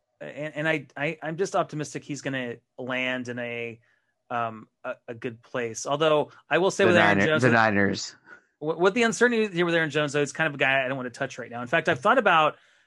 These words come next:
Speaker 1: like, every time I think to acquire him, Will, for, like, this, this is going back weeks. It's like, Aaron Jones would be great for a playoff push, and I,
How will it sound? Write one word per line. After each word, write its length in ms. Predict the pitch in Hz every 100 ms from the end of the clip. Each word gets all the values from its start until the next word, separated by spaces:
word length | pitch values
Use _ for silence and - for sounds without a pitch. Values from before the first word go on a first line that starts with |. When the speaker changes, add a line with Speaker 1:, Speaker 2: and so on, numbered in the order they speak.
| _
Speaker 1:
like, 160 | 156 160
every 180 | 196
time 160 | 220 226
I 80 | 208
think 260 | - 190
to 80 | -
acquire 340 | 175 165 160 156
him, 120 | 151
Will, 300 | 147 147 139
for, 380 | - 143 131 - -
like, 120 | 143
this, 140 | 185
this 100 | 180
is 140 | 170 143
going 120 | 160
back 180 | 143 131
weeks. 440 | 123 143 - -
It's 140 | 123 -
like, 160 | 120 156
Aaron 220 | 190 170
Jones 220 | 170 147
would 180 | 139 135
be 80 | 123
great 200 | 131 120
for 100 | 127
a 40 |
playoff 360 | - 123 113 -
push, 200 | 113 -
and 80 |
I, 120 | 131